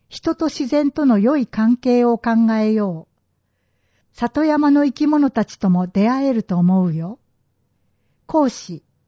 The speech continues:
エヌピーオー法人ネイチャーリーダー高等。十月八日日曜、八時三十分から十六時。場所、血縁寺の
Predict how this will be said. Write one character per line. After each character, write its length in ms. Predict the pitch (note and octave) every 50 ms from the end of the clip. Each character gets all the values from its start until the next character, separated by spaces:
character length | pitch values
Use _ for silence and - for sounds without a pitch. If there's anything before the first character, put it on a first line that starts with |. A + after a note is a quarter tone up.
| _ _ _
エ 120 | A3 A3+
ヌ 120 | A#3+ D4 D#4
ピ 300 | - - D4+ D4+ D4+ D#4
ー 40 | D4+
オ 120 | D4+ D4
ー 20 | B3+
法 280 | - D4+ D4 C4+ A#3+
人 280 | - - F3+ E3+ E3+ - -
ネ 160 | A3 A#3 C#4+
イ 60 | D4+
チ 160 | D4 - - C#4+
ャ 140 | C#4+ C#4+
ー 20 | C4+
リ 240 | C#4 C#4 C#4 C4+ A#3+
ー 40 |
ダ 260 | F3+ G3 F3+ F3+ F3 D#3+
ー 20 |
高 220 | - - G3+ G#3 G3
等。 500 | - - G3+ F#3+ F#3 F3+ F3 F3 F#3+ - _ _ _ _ _ _ _ _ _ _ _ _ _ _ _ _ _ -
十 200 | C4 D#4 E4 D#4+
月 280 | D#4+ D#4 D4 - - D#4 D4
八 200 | C#4+ C#4+ C#4 C4+
日 160 | A#3 - C4+ B3+
日 340 | B3 B3 A3 - - D4+
曜、 380 | D4 C#4+ C#4 B3 G#3 G3 F3+ - _ _
八 300 | - A3 G#3 - E4+ E4
時 100 | - A3+
三 260 | - - C4+ C4 C4+
十 140 | B3 C#4 B3+
分 320 | - _ - G#3+ G3+ F#3+
か 140 | - - F#3
ら 120 | F3+ F3+ E3
十 280 | D#3+ G3+ B3 C4 B3+
六 260 | A#3+ B3 A#3+ - B3+
時。 260 | G3+ D#3 E3 G3+ - - _ _ _ _ _ _ _ _ _ _ _ _
場 100 | G#3 G3
所、 300 | G3 - - A#3+ A3+ - _ _ _ _ _ _ _ _ _ _ _ _
血 360 | - - D#4+ D4+ - - C#4 B3
縁 300 | A3+ G#3 G3 F#3+ F#3+ D#3+
寺 160 | D#3+ F3 F3+
の 180 | F3+ F3 F3